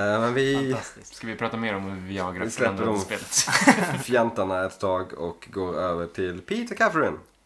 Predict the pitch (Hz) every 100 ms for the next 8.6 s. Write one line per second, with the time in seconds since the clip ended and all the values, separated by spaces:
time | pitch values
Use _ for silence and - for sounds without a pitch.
0 | - - - - _ - 147 156 170 180
1 | 165 139 131 131 139 107 95 - 104 95
2 | 90 95 95 85 87 80 - - - 151
3 | - 165 175 208 214 226 208 185 233 226
4 | 226 208 190 165 156 - 185 - 180 -
5 | 180 196 220 226 202 190 226 247 220 165
6 | 208 247 - 185 196 196 180 151 - 170
7 | 165 165 180 170 - - 202 185 165 147
8 | 131 120 113 92 117